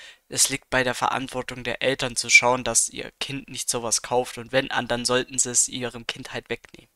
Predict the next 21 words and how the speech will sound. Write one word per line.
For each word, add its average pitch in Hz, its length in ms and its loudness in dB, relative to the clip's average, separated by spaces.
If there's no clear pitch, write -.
Wenn 131 180 4
es - 120 4
das - 180 4
nicht - 180 -2
trinken 117 300 -6
soll. 95 280 -4
Aber 123 200 4
das 127 240 4
heißt 139 220 8
jetzt 143 180 0
nicht, 151 180 4
dass 131 140 2
du 147 100 0
dich 143 160 0
hier 139 120 0
groß 151 340 4
machen 127 260 2
musst, 143 260 0
du 139 120 -2
mit 135 260 -8
deiner 127 460 0